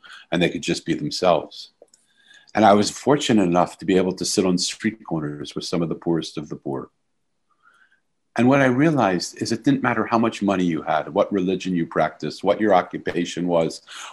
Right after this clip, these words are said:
or where you lived, how big your house or, or, or how torn your cardboard box. Everybody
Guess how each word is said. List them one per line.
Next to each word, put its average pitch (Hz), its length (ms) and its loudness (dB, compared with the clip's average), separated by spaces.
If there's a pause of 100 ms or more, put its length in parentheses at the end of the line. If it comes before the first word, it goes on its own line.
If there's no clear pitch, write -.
or 85 120 2
where 98 200 4
you 101 200 4
lived, 87 400 0
how 90 120 2
big 95 240 -2
your 90 100 0
house - 380 0
or, 80 80 -4
or, 78 240 -8 (360)
or 90 160 -2
how 85 220 -2
torn 98 260 -2
your 87 140 -2
cardboard 78 540 -4
box. - 540 -8 (840)
Everybody 107 520 4